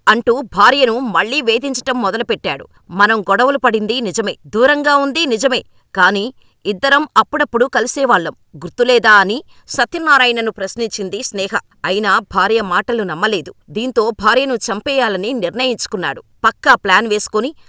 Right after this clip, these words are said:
జనవరి పదిహేను రాత్రి ఇంటికి మద్యం తీసుకువచ్చాడు. తను తాగుతూ భార్య స్నేహను కూడా తాగమన్నాడు. కానీ స్నేహ, "నేను తాగకూడదు, కడుపుతో ఉన్నా" అని చెప్పింది.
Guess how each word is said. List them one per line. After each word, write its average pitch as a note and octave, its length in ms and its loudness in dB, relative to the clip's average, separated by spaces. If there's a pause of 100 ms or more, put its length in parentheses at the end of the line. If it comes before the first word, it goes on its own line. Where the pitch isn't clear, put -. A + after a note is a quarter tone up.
(120)
జనవరి D4 420 0
పదిహేను A3+ 500 0
రాత్రి - 440 -2 (100)
ఇంటికి B3 320 -6
మద్యం A3 340 -2
తీసుకువచ్చాడు. F3+ 760 -8 (280)
తను F3 180 -4
తాగుతూ A3+ 560 0
భార్య G#3+ 420 0
స్నేహను C4+ 440 -4
కూడా G#3+ 240 -2
తాగమన్నాడు. F#3 720 -2 (200)
కానీ F3+ 340 2
స్నేహ, G#3+ 480 0
"నేను A3 260 -2
తాగకూడదు, G3+ 800 0 (300)
కడుపుతో C4 380 -2
ఉన్నా" A#3 300 2
అని A3 240 2 (100)
చెప్పింది. D#3 380 -6